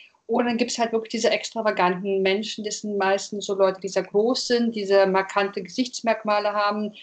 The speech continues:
Die können auch wirklich eine sehr coole fette Brille tragen oder mal, ähm, extrem buntes Sakko. Es muss zur Persönlichkeit passen. Ich finde immer, wenn man selbstständig ist, kann man das, glaub ich, noch leichter, das als Markenzeichen machen,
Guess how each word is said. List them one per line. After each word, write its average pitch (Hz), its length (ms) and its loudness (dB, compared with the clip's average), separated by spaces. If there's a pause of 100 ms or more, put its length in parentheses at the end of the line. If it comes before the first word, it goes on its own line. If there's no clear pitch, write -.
(460)
Die 214 120 -6
können 208 220 0
auch - 200 2
wirklich 196 260 -4
eine - 80 -4
sehr 202 220 2
coole 214 420 -2
fette 214 240 0
Brille 226 380 0
tragen 226 400 0
oder 196 200 2
mal, 190 300 0
ähm, 185 400 2 (420)
extrem 208 560 -2
buntes 208 380 -2
Sakko. 214 320 2
Es - 160 0
muss 247 240 0
zur 262 140 0
Persönlichkeit 233 720 0
passen. 175 240 -4
Ich 180 120 -8
finde 240 240 -4
immer, 220 220 0 (420)
wenn 208 100 6
man 196 300 -2
selbstständig 220 600 2
ist, - 280 -8
kann 220 140 -8
man 226 140 -4
das, 196 160 -6
glaub 196 260 -8
ich, 190 100 -10
noch 190 140 -8
leichter, 247 640 -2 (120)
das 196 180 -4
als 196 180 0
Markenzeichen 196 800 -2
machen, 226 420 -2